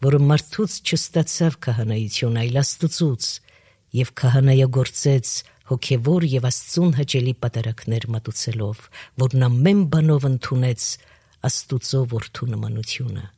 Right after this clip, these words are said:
Սակայն նա մեծ չէ Հովհաննեսից։ Մովսեսը շատ հրաշքներ գործեց Եգիպտոսում, ծովում և անապատում, հնազանդեցրեց տարերքները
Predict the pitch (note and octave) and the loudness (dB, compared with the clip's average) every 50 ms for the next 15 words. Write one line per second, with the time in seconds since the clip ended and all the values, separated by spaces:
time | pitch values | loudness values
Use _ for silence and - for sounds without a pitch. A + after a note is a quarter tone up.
0 | _ _ _ _ _ _ _ _ _ _ _ - - - D3 C3+ - F3+ F#3+ G#3+ | _ _ _ _ _ _ _ _ _ _ _ -8 -2 0 0 0 2 2 2 4
1 | G#3+ G3+ G3 F#3+ F#3 F#3 F3+ E3+ D#3+ E3 E3 E3 - - - - - - C#3 B2 | 4 4 4 4 4 6 6 6 6 6 4 2 -2 -8 -4 -4 -2 -2 0 -2
2 | A2+ G#2+ G#2 G2+ G#2+ G#2+ G#2 G2+ - - - G#2 A2 - - - - - - _ | -2 -4 -4 -6 -8 -8 -6 -6 -6 -6 -6 -8 -10 -8 -8 -10 -10 -10 -14 _
3 | _ - - - - - - - _ _ _ _ _ _ _ _ _ _ _ C3+ | _ -20 -20 -20 -20 -20 -20 -20 _ _ _ _ _ _ _ _ _ _ _ 4
4 | C#3+ D#3 C#3+ - - E3 D#3 D3+ - F3+ D#3+ - - - C#3+ D3+ D#3 - - C#3+ | 4 4 4 4 2 2 2 4 2 0 0 0 2 2 2 0 0 0 -2 0
5 | C#3+ D3 - - - - C3 B2+ B2+ B2 A#2+ B2+ B2 - - - A#2 A2 - - | 0 0 0 -2 -2 -2 0 0 0 0 0 -2 -4 -4 -2 -4 -4 -4 -2 -2
6 | A#2+ A2 A#2 A2 - - - A2+ - - - - A2 A2+ A2+ A2 A2 A2 - - | -2 -2 -4 -6 -6 -4 -4 -4 -2 -4 -4 -2 -2 0 0 -2 -2 -4 -8 -14
7 | - - _ - - - C3+ B2 B2 C3 C3 B2+ B2 A#2+ B2 A#2+ B2 A#2+ A#2+ A#2 | -20 -20 _ -4 0 2 2 2 4 2 2 2 2 0 0 0 0 0 0 -2
8 | A2+ - A#2 A2 - - A#2 A#2 A#2 A2+ A#2+ A#2 - - - - - _ - C#3 | 0 -2 -4 -4 -2 -2 -2 0 0 -2 -4 -6 -8 -18 -20 -20 -6 _ 4 4
9 | D3 D3 C3 D3+ D3 C#3+ B2+ C#3+ C3+ - - - C3+ C3+ - - - - C3 C3 | 4 6 4 4 2 2 2 0 0 0 0 -2 -2 -2 -2 -2 -2 0 0 2
10 | C3+ B2 - - - - B2+ B2 C3+ D3 D3+ D3 D3+ | 2 0 -2 -6 -4 -2 0 2 4 4 4 4 2